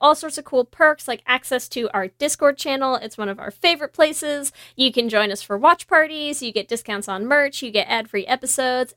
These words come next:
Uh, and you help us make this podcast. So you can find that at bit dot L Y slash Les Patreon.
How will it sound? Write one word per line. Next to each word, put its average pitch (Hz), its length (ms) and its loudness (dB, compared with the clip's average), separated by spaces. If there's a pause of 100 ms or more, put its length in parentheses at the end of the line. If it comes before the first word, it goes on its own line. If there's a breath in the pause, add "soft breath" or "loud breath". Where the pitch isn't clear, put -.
Uh, 339 340 0
and 339 240 -2
you 339 80 -8
help 339 220 0
us 330 240 -8
make 320 240 -4
this 370 100 -6
podcast. - 540 -2
So 247 360 6
you 277 120 -8
can 311 100 -12
find 302 220 2
that 294 160 2
at 196 220 -2
bit 339 200 -2
dot 320 220 6
L 254 60 -18
Y 262 300 -6
slash 185 400 -2
Les 226 280 -2
Patreon. 170 600 -6